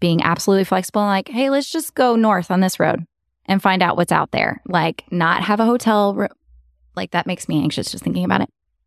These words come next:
But geocaching is basically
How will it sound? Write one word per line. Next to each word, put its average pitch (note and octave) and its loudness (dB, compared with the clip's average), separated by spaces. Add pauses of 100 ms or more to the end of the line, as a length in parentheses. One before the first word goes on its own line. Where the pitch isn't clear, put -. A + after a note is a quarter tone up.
(160)
But B3 0
geocaching A#3+ 2 (100)
is F#3+ 0 (140)
basically G#3+ 2